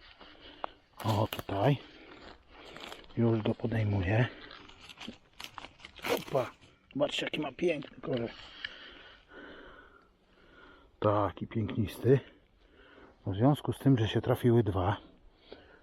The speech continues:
to ja tu pospaceruję chwilkę. I tak czekam na Marka. Zobaczymy, czy jeszcze się trafi jakiś.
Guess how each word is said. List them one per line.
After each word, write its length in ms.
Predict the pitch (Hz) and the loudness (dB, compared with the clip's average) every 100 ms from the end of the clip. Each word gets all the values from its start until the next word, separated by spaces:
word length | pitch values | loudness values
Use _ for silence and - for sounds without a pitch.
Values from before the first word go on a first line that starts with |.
| _ - | _ 0
to 80 | |
ja 160 | 120 107 | 2 2
tu 120 | - | -2
pospaceruję 640 | - - 117 - 175 170 110 | -8 -4 -2 6 8 8 6
chwilkę. 520 | - 107 - 131 131 - - - _ - - - - - - | 2 -2 2 4 4 0 -18 -20 _ -20 -20 -20 -20 -10 -8
I 100 | 113 | 2
tak 220 | 131 - | 0 2
czekam 360 | 131 - 120 | -2 0 0
na 80 | 117 | 2
Marka. 500 | 117 101 87 - 117 - - - - - _ _ _ - - - - - - - - - - - - _ _ _ _ - - - - - - - - - - - - - - _ _ - - - - - - - - | 2 0 -2 0 0 0 -12 -20 -20 -20 _ _ _ -20 -20 -20 -20 -20 -20 -20 -20 -18 -18 -18 -20 _ _ _ _ -20 -20 -18 -20 -20 -20 -18 -16 -16 -16 -18 -20 -20 -20 _ _ -20 -20 -20 -14 -14 -14 -20 -2
Zobaczymy, 560 | 110 120 110 - 120 107 | 4 4 4 2 2 2
czy 160 | - 110 | 2 4
jeszcze 320 | 120 - 117 | 4 2 -2
się 140 | - | -2
trafi 380 | - 107 - 107 | 2 2 2 -4
jakiś. 480 | 95 - 113 95 | -4 -4 0 -2